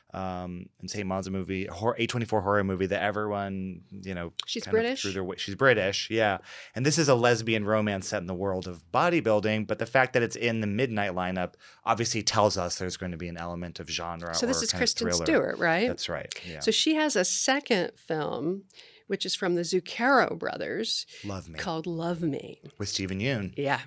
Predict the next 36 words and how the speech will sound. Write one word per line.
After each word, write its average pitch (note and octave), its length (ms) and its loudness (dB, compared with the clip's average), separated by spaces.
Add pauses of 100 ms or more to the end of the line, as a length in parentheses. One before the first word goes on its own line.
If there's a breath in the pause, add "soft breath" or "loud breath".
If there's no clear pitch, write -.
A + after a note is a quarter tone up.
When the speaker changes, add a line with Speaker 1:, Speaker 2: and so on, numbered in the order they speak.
(320 soft breath)
Speaker 2:
I'm D#3 120 -4
looking D3+ 240 -2
for D#3 140 -4
that C3 260 -2
one. C3+ 260 -6 (160)
And, D#3 400 -6
uh, D#3 180 2
there D#3+ 120 0
are E3 40 2
a F3 60 0
lot A#3 220 -2
of F3+ 120 -4
good E3 200 0
docs. - 400 -4
The D3+ 320 -2 (260 loud breath)
Girl G#3+ 400 6
State F3 640 2
sequel G#3+ 720 4
to B3 100 0
Boys F#3 380 4
State - 640 0 (420 loud breath)
from D#3+ 440 4
Amanda D#3 380 2
McBain D#3 680 0
and C#3+ 340 -4
Jesse D3 320 -2
Moss. C3+ 640 -6
And F3 160 -2
they're A#3+ 140 0
good. D3 240 -2 (100)
They're G3 140 -4
good E3+ 200 -2
filmmakers. D3 680 -6 (480 loud breath)
Um, D#3+ 400 0
Yancey F#3 340 4
Ford's D#3+ 560 -2